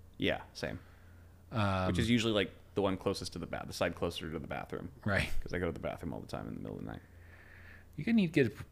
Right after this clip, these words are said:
Speaker 2: you can get your prostate checked, man.
Speaker 1: I probably should. It's about that time.
Speaker 2: Yeah.
Speaker 1: Mid-thirties.
Speaker 2: Yeah, no, you
Speaker 1: I go
Speaker 2: don't,
Speaker 1: pee
Speaker 2: don't
Speaker 1: a
Speaker 2: sleep
Speaker 1: lot.
Speaker 2: on that.
Speaker 1: That's true, literally.
Speaker 2: And, you know, you, maybe, uh, damaging to your dignity,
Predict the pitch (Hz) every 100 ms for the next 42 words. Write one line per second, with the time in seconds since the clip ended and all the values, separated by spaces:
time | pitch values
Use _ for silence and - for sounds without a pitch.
0 | - 156 160 180 170 139 - - 123 -
1 | 95 - - - - 78 120 - 120 92
2 | - 98 95 92 - 104 113 113 95 -
3 | 95 95 90 - - - - - 127 107
4 | 107 107 107 - - - - 135 131 -
5 | 127 131 113 113 113 98 95 117 107 104
6 | 101 101 95 92 92 - 52 82 - -
7 | 90 - - - - - - - - -
8 | 101 98 95 80 - - - 98 90 90
9 | - 107 104 113 101 107 - - - -
10 | - - - - - - - 120 120 117
11 | 117 113 113 110 104 101 101 95 92 -
12 | - 107 107 110 113 107 113 117 107 101
13 | 101 117